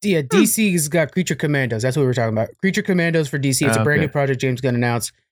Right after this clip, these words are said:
Speaker 1: And yeah, it's kind of, it has literally Frankenstein on there. It has a werewolf, blah, blah, blah, blah, blah.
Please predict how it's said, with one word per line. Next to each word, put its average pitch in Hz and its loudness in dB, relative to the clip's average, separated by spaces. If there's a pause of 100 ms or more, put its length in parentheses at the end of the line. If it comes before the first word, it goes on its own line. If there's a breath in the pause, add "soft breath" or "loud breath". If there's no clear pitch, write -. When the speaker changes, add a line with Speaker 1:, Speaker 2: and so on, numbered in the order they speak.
(200)
Speaker 1:
And 143 0
yeah, 131 0
it's 127 -4
kind 170 0
of, 147 -2
it 170 -2
has 156 0
literally 175 2
Frankenstein 139 -2
on 139 0
there. 135 0
It 127 -2
has 139 0
a 151 -2
werewolf, 131 2
blah, 127 -2
blah, 131 0
blah, 131 0
blah, 127 0
blah. 120 0